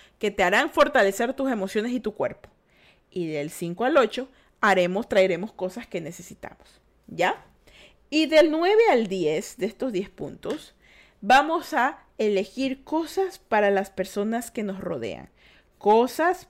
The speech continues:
para las personas que nos rodean. ¿Por qué? Porque el pedir viene también para el dar. Y,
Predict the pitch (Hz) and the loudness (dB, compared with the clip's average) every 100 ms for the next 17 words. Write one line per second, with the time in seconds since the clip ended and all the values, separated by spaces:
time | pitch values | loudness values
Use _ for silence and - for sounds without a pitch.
0 | - 196 180 180 170 160 175 - 151 - | 0 2 4 2 0 -2 -4 -8 -10 -8
1 | - 202 226 262 311 - - 185 175 180 | -2 0 0 -2 -4 -6 -6 -4 -2 -2
2 | 233 247 254 247 233 196 165 107 - _ | -2 -2 0 0 2 0 -2 -6 -18 _
3 | _ _ _ _ - 233 226 294 240 190 | _ _ _ _ 0 0 0 0 0 -2
4 | _ - - _ - 226 226 233 233 220 | _ -20 -20 _ -4 -2 -2 -2 -4 -4
5 | - 226 202 277 294 214 180 233 _ _ | -4 -6 -2 -2 -2 0 -2 -4 _ _
6 | _ _ 196 214 247 247 247 247 247 - | _ _ -8 -2 2 2 0 -4 -6 -8
7 | - 202 196 208 214 220 226 214 220 208 | -12 -10 -6 -4 -4 -8 -8 -8 -6 -4
8 | 247 247 208 190 _ _ _ _ _ _ | -2 -2 -6 -10 _ _ _ _ _ _
9 | _ - 247 294 | _ -6 -2 0